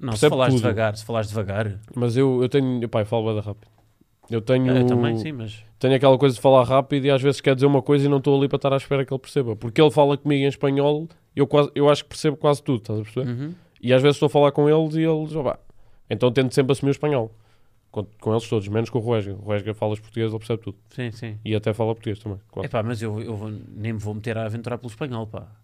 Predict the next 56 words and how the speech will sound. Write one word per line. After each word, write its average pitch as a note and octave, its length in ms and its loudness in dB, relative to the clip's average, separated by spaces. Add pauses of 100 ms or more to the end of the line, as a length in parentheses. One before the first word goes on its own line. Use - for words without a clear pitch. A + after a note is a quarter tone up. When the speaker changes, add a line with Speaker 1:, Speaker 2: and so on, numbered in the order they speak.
(260)
Speaker 1:
Porque - 160 -8
isso - 100 -6
depois D3 180 -2
dá D#3 160 2
memes, E3 260 -4
tipo E3+ 400 -8
as E3 80 -10
conferências D#3+ 320 -8
de D#3+ 60 -8
imprensa D#3+ 340 -2
do E3 120 -2
Jesus D3+ 400 -2
Speaker 2:
Epá, E3+ 80 6
Speaker 1:
e D#3 40 6
Speaker 2:
mas B2+ 140 2
Speaker 1:
do B2 60 -2
Speaker 2:
foi, D#3+ 180 2
foi D#3+ 240 0
tipo, B2+ 240 -2
eles C#3+ 140 2
chegaram, B2 520 0 (440)
E, C3+ 640 -2
pá, - 160 -8 (100)
e D3+ 140 -2
houve D3+ 160 4
alguém D3 320 6
que D#3 80 -2
assumiu D#3 260 0
logo D3+ 180 6
o - 20 4
espanhol. D#3 420 2
O B2 40 -2
que B2 80 -2
é - 20 4
que B2 80 -2
eu - 20 0
pensei? A2 220 0
"Pá, - 120 -16
estou - 160 -20
confortável A2 540 -4
agora, A2 260 -6
agora G#2+ 160 -6
vou G2+ 80 -4
assumir A2+ 200 -2
o - 20 2
espanhol A2+ 260 2
também." B2 320 0 (460)
E D3 140 0
a C3 60 2
parti-, C#3 360 0
até D3 260 2
agora D3 400 6
assumimos F3+ 400 0
sempre G3 180 0
o - 20 -10
espanhol. G#3+ 340 -4